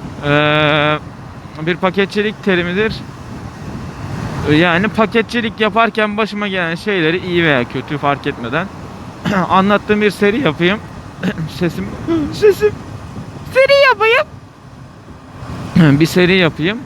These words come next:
O serinin ismini Paket Atar koyayım. Öyle dursun YouTube kanalında.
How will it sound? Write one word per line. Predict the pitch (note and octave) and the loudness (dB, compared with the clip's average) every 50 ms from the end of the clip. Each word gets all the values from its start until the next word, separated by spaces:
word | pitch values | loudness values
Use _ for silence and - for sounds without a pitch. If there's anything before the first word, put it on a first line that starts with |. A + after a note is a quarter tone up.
| - - - - - - - - - - - - | -12 -16 -16 -16 -18 -18 -18 -18 -18 -10 -4 -2
O | A#3 G3+ | 0 0
serinin | - A3 G#3+ F#3 F#3 F3 F3 | 4 4 4 4 4 2 0
ismini | F3+ E3 - F3+ E3+ D#3+ | -4 -6 -6 -8 -8 -6
Paket | B2 F3+ F#3 E3+ - G3 F3+ F#3+ | -2 -2 -2 0 -2 -2 -2 -2
Atar | F3+ - G#3 G3 F#3 - | -2 0 2 0 0 0
koyayım. | - D#3 D3+ D3+ F3 G#3+ A3 A#3 - - - - - - - - - - - - - - - - - - - | 0 0 0 2 0 0 -4 -6 -10 -14 -16 -16 -14 -14 -14 -12 -12 -14 -12 -12 -12 -12 -12 -12 -12 -8 -2
Öyle | B3 A#3+ G#3+ F#3 D#3+ E3+ G3 F#3+ | 0 2 4 4 4 4 2 2
dursun | A3 G#3 D#3 - - C3 | 0 -2 -2 -4 -8 -8
YouTube | A#2 A#2+ B2 A#2 - - - - | -6 -6 -6 -8 -8 -12 -12 -10
kanalında. | A#2 A#2 A2+ G#2+ G#2+ G#2+ G#2+ G2+ G2 | -8 -6 -6 -6 -6 -6 -6 -6 -8